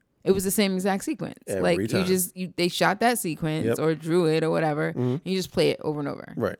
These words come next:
Speaker 1: And so my sister and just whoever I would be watching with, 'cause I'm that person, I'd be like, "You, did you notice how it's always the same? Like, they don't redraw it?" And people would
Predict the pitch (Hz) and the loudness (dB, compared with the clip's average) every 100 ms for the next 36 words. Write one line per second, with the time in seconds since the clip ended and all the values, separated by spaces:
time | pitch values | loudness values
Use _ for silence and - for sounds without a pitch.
0 | - 175 185 170 165 160 - 233 180 160 | -4 -2 0 0 0 -2 -4 -4 0 0
1 | 151 151 - 151 151 151 180 208 202 190 | 0 -4 -6 -6 -6 -6 -4 0 2 4
2 | 160 147 151 160 165 156 143 139 143 - | 2 0 2 2 2 -2 -6 -6 -8 -12
3 | _ _ 180 170 165 151 - 185 175 131 | _ _ -4 -2 0 0 0 -2 -2 -2
4 | 123 143 156 151 139 208 - 220 240 277 | -6 -4 -4 -4 -6 -10 -6 -4 0 0
5 | 339 381 370 349 339 320 - _ _ - | 0 -2 -4 -6 -6 -10 -16 _ _ -8
6 | 247 233 262 269 262 240 247 262 262 262 | -6 -4 0 2 2 0 2 4 4 4
7 | 233 202 240 247 247 233 - 190 233 226 | 0 0 0 2 2 0 -4 -2 0 -2
8 | 185 202 220 226 226 233 - _ _ _ | -2 0 2 0 -2 -4 -10 _ _ _
9 | _ 180 185 175 202 196 170 | _ -2 0 -2 2 4 4